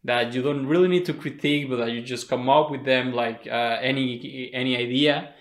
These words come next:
Maybe you're creative enough that your list is long and long and long, and that's also good. And finally, if you are, you know, a forward thinker, if you have a very critical mind,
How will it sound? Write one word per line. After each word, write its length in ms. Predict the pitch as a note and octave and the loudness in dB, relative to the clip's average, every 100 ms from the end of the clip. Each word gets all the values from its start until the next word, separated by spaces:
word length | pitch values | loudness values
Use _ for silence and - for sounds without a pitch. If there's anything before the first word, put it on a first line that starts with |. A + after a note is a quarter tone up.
| _ _ | _ _
Maybe 140 | C#3 F3 | -2 2
you're 260 | F#3+ G3 | 4 2
creative 420 | F#3+ E3 F3+ E3+ | 2 4 4 2
enough 300 | B2+ A#2 A#2 B2+ | -2 -2 -2 0
that 140 | A#2+ | 0
your 120 | B2 | 0
list 300 | A#2+ D3 D3+ | -2 0 0
is 140 | B2 A#2+ | -2 0
long 360 | B2 C#3 C#3+ | 4 6 4
and 120 | B2+ | 0
long 180 | B2 C3+ | -2 -2
and 120 | B2 | -2
long, 260 | A2+ A2 A2+ | -6 -8 -10
and 140 | A#2+ A#2+ | -6 -4
that's 220 | B2+ - | -2 -2
also 280 | C#3+ - A2+ | -2 -4 -8
good. 220 | A2 - _ _ _ _ _ _ _ _ _ - | -12 -16 _ _ _ _ _ _ _ _ _ -2
And 440 | C3+ C3 B2+ C3 | 2 2 2 2
finally, 720 | F3 A3 A#3 D#3+ C#3 F#3 - - _ _ _ _ _ _ _ _ - | 6 6 6 2 0 -4 -12 -20 _ _ _ _ _ _ _ _ -6
if 180 | C#3 A#2+ | -2 4
you 320 | D3+ D#3 D3+ | 6 8 8
are, 320 | D3 C#3+ C#3+ | 10 8 4
you 160 | C3 C3 | 2 2
know, 440 | B2+ B2 B2 - - | 4 2 -2 -12 -4
a 400 | C#3 B2+ B2 A2+ | 2 4 4 2
forward 560 | - G3 F#3 D3+ C#3 - | 4 6 8 6 2 2
thinker, 480 | F3 F3+ D3+ D3+ C#3+ | 2 2 2 2 2
if 140 | C3 | 0
you 80 | C3 C3 C3 | 2 4 4
have 160 | C3 | 4
a 100 | B2+ | 2
very 280 | B2 D3+ D3 | 2 0 0
critical 400 | - D#3+ D#3 C3+ | -4 -4 -4 -4
mind, 400 | C3 C3 C3 C3+ | 0 0 0 -4